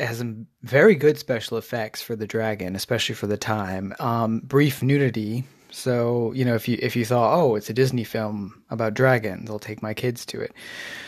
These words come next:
you were probably in for a shock. I watched this film a lot when I was younger. Um, for, f-,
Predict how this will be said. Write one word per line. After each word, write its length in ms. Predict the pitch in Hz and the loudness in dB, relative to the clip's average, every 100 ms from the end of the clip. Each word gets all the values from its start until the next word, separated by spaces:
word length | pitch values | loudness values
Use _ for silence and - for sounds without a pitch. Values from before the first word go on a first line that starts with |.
| - - | -16 -4
you 320 | 120 117 117 | 0 2 4
were 180 | 120 120 | 4 2
probably 1080 | - 147 143 131 113 107 104 104 101 - | 0 4 6 6 4 -2 -4 -4 -10 -18
in 180 | - 107 | -12 -12
for 140 | 95 101 | -10 -10
a 60 | |
shock. 400 | - 107 - - - - - - - _ _ _ _ _ _ _ _ _ _ - | -8 -8 -10 -16 -20 -18 -16 -16 -20 _ _ _ _ _ _ _ _ _ _ 0
I 180 | 151 170 | 6 6
watched 360 | 170 160 - | 6 4 0
this 160 | 127 123 | -4 -4
film 400 | - 120 120 120 | -2 -2 -2 -4
a 140 | 123 | -6
lot 640 | 117 113 107 104 - - - _ _ _ | -6 -4 -4 -6 -10 -16 -20 _ _ _
when 180 | 117 104 | -6 -4
I 120 | 101 | -6
was 180 | 101 101 | -6 -4
younger. 540 | 104 98 95 92 - - | -6 -6 -6 -6 -8 -2
Um, 600 | 117 107 101 101 104 - _ _ _ _ _ _ _ _ _ _ _ | 0 0 0 -4 -6 -8 _ _ _ _ _ _ _ _ _ _ _
for, 800 | - - - 123 120 117 120 113 | -14 -4 4 6 6 6 2 0
f-, 220 | - - | -6 -10